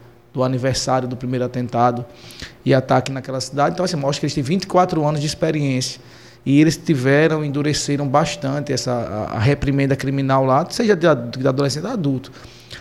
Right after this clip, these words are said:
Não é brincadeira pra eles isso, e eles estão de forma muito mais dura. Eu acho que como o Brasil também tá convivendo muito com o fenômeno da rede social, né? Agora hoje praticamente todo mundo tem um telefone na mão, então todo mundo tem acesso à, à, à rede social,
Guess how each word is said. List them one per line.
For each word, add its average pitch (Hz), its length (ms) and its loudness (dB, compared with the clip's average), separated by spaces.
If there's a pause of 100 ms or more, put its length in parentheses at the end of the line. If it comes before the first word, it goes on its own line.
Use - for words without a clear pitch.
(140)
Não 139 100 0
é 156 80 4
brincadeira 165 600 2
pra 139 220 0
eles 127 320 0
isso, 139 440 -2
e 190 60 2
eles 147 140 0
estão 156 120 -2
de 151 160 -6
forma 151 180 -4
muito 151 140 -6
mais 185 200 2
dura. 131 200 -2 (380)
Eu 202 180 8
acho 143 240 4
que - 120 -14
como 190 180 0
o 175 60 2
Brasil 135 480 2
também 156 480 2
tá 156 240 4
convivendo 147 520 0
muito 156 320 2
com 175 60 -6
o - 20 -4
fenômeno 147 320 0
da 131 80 -2
rede 135 160 -2
social, 131 600 0 (480)
né? 127 140 -2
Agora 131 260 4
hoje 131 240 2
praticamente 139 460 -2
todo 170 240 2
mundo 151 180 -2
tem 139 100 -4
um 139 60 -6
telefone 131 420 -4
na 131 140 -2
mão, 127 200 -2
então 143 140 -8
todo 156 220 -2
mundo 151 160 -2
tem 147 100 -2
acesso 131 600 -2
à, 120 100 -6
à, 117 400 -4
à - 20 0
rede 123 200 0
social, 131 520 0